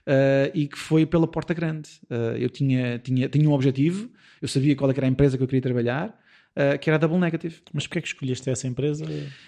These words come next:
Speaker 1: Epá, falei com muita gente, ah, sobre as condições de trabalho em cada uma das empresas, qual é que era as políticas, ah, e, epá, e sabe-se muita coisa, nesta indústria sabe-se muita coisa. E sempre tive a sensação de que naquela empresa,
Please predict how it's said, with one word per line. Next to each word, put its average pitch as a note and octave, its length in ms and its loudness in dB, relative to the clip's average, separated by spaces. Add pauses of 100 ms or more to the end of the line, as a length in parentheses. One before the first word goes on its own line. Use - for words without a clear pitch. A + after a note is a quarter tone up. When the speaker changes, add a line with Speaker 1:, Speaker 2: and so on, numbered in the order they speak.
(160)
Speaker 1:
Epá, F3 460 6
falei F3+ 300 4
com E3+ 100 4
muita E3 240 2
gente, F3 460 2 (240)
ah, C#3 500 0
sobre C#3 600 0
as B2+ 100 -4
condições C3+ 340 -2
de C3 60 -12
trabalho B2+ 500 -2
em C#3+ 100 -6
cada B2+ 200 -6
uma A#2+ 100 -4
das A2+ 140 -8
empresas, C3 960 -4
qual A#2 160 -6
é - 20 -4
que A#2+ 140 -8
era A2 560 -6 (180)
as - 80 -6
políticas, C#3 840 -2 (520)
ah, G#2+ 340 -2
e, B2 300 -4
epá, A2+ 200 -8
e C3 60 -4
sabe-se - 320 -4
muita C#3+ 160 0
coisa, C#3+ 320 4
nesta A2+ 160 -6
indústria B2 200 -2
sabe-se A#2+ 280 -8
muita C3 180 -6
coisa. A#2+ 340 -4 (440)
E D#3+ 80 0
sempre G#3+ 340 0
tive E3 180 2
a D3 40 0
sensação F3 640 -4
de F3+ 100 -8
que F#3 200 -2
naquela D3 320 -2
empresa, D#3 540 0